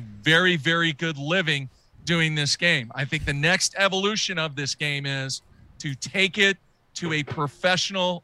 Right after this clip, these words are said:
league format of which you have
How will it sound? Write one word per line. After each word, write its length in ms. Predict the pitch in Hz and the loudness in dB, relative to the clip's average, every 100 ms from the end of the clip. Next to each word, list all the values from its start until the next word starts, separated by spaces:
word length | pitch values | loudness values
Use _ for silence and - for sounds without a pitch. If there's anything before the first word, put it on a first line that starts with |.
| _ | _
league 680 | 139 139 160 185 190 180 - _ _ _ | -6 -2 0 0 -2 -4 -10 _ _ _
format 640 | - 175 196 202 202 208 - | -4 2 4 4 4 2 0
of 220 | 156 123 | -2 -2
which 460 | 143 190 202 - - _ _ _ | 0 2 2 -2 -8 _ _ _
you 140 | 147 143 | -4 -2
have 460 | 147 143 135 120 | 2 2 2 0